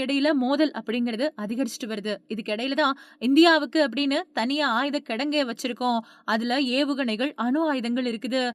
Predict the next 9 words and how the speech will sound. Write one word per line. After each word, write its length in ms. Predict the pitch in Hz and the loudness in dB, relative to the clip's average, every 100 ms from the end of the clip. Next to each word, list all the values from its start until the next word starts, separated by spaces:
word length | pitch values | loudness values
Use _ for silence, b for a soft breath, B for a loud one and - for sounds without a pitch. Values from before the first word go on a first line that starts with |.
| - | -2
இந்தியாவை 560 | 277 285 339 330 311 277 | 4 8 10 8 4 2
நோக்கி 240 | 294 320 | 2 2
மட்டும் 340 | 277 294 339 330 220 | 2 4 2 2 -2
நூத்தி 340 | 285 403 - 370 | -2 0 2 2
முப்பது 400 | 311 - 330 294 | 2 2 2 4
அணு 240 | 277 349 311 | 2 4 2
ஆயுதங்களை 420 | 277 277 277 302 | 2 0 2 2
வச்சிருக்கோம் 520 | 247 - 277 277 269 | 0 -2 -4 -2 -4
அப்படின்னு 320 | 262 302 359 | -2 0 2